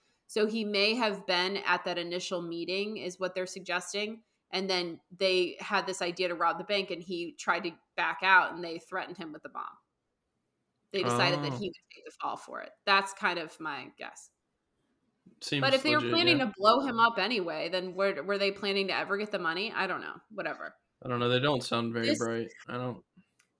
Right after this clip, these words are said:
Speaker 1: But then you look at the scavenger hunt, and it's like, they had to be intelligent. They're just fucking crazy.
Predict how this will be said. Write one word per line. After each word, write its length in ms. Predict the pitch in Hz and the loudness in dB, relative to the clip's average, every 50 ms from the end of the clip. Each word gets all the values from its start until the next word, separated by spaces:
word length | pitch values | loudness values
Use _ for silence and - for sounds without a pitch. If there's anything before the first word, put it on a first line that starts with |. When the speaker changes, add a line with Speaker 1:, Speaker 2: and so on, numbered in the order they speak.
| _ _ _ | _ _ _
Speaker 1:
But 140 | 311 311 311 | -8 -4 0
then 200 | 330 330 330 311 | 0 2 2 4
you 120 | 311 311 277 | 2 2 2
look 160 | 294 311 311 | 0 -2 -2
at 100 | 294 - | -6 -8
the 60 | 262 | -8
scavenger 580 | 254 - - 269 220 254 339 370 370 277 220 196 | -12 -8 0 4 4 4 4 4 2 0 0 0
hunt, 240 | 196 202 175 170 - | 0 -2 -2 -2 -4
and 140 | 170 185 | -4 -6
it's 160 | 175 175 - - | -6 -6 -4 -2
like, 240 | 180 170 170 - | -2 -2 -2 -2
they 140 | - 190 196 | -2 -2 -2
had 240 | 196 214 240 392 403 | 2 4 2 4 4
to 60 | 370 | 2
be 140 | 214 175 170 | 0 0 -4
intelligent. 600 | 143 147 - - 185 311 185 175 180 160 165 175 | -4 -6 -6 -2 0 2 2 2 0 -4 -8 -6
They're 120 | 180 170 | -6 -6
just 280 | 170 - - - - _ | -6 -8 -10 -12 -8 _
fucking 380 | - 202 196 - 202 180 170 160 | 2 2 2 2 -4 -6 -6 -8
crazy. 640 | - - 202 247 262 226 - - - - - | -8 -6 -6 -4 -6 -6 -8 -10 -14 -14 -18